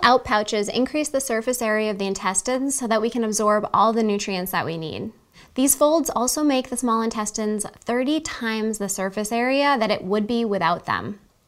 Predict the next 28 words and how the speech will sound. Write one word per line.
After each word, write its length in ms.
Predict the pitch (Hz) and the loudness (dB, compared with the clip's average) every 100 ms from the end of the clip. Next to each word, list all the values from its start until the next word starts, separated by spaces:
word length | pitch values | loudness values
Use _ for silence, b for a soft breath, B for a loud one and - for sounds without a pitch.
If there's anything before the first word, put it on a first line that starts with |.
| _ _ _ B B B B B | _ _ _ B B B B B
Now, 200 | 233 220 | -2 -2
thirty 340 | - 269 320 | 2 4 6
times 380 | 381 254 240 254 | 4 4 2 2
the 80 | 240 | 2
surface 360 | 226 196 220 220 | 0 0 -2 0
area 600 | 233 254 262 277 262 - | 2 4 4 4 4 0
is 280 | 220 202 185 - | -2 0 -2 -6
really, 420 | - 233 285 277 254 | -4 2 4 4 4
really 340 | 220 220 214 | 4 4 4
large. 600 | 190 170 - - - - - - - | 6 6 4 -4 -6 -8 -14 -16 -2
If 100 | 240 | 2
you 140 | 277 | 2
flattened 540 | - 233 226 294 339 | 4 8 8 8 6
out 280 | 302 254 262 | 10 10 8
the 120 | 214 | 4
entire 420 | 208 208 202 220 269 | 0 2 4 4 2
small 240 | 269 247 | 4 4
intestines, 720 | 226 220 196 - 254 294 277 254 233 | 4 0 -2 0 0 0 0 -2 0
it 60 | |
would 180 | 240 226 | 2 2
be 300 | 220 240 277 | 2 0 0
about 300 | 214 214 220 | 0 -2 -2
the 120 | 220 | -2
size 520 | - 185 208 240 277 - - - | -2 0 0 0 0 -4 -8 -6
of 220 | 226 220 | -4 -4
a 60 | 220 | -8
tennis 420 | - - 220 214 | -10 -6 -4 -4
court. 380 | - - - | -4 -6 -6